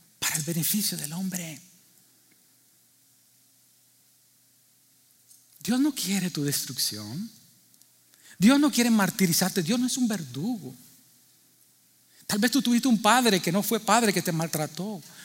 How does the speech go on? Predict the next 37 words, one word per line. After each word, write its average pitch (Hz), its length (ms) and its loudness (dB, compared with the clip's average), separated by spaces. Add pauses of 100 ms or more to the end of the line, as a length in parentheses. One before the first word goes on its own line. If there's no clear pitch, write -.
pero 165 160 -2
el 151 80 0
padre 214 400 0
que - 80 -4
está - 180 -8
ahí 214 80 0
arriba 175 480 -4 (140)
es 175 180 -2
amor 175 440 -4 (200)
y 175 120 0
Él 202 140 -2
quiere 180 720 -4 (500)
que 208 120 2
tú 220 200 -2
le 214 120 -2
conozcas. 175 880 -6 (1400)
Él 254 160 4
quiere 262 260 2
que 214 120 0
tú 220 140 -4
dejes 214 280 0
de 180 60 -2
ser 214 200 2
rebelde, 185 540 0
porque 175 220 -4
es - 40 -12
que 226 100 -2
si - 120 2
sigues 247 420 0
así, 190 720 -2 (1120)
no 165 180 0
vas 202 240 0
a 214 40 0
entrar 220 420 0
en 196 120 0
el 160 60 0
reposo. - 560 -8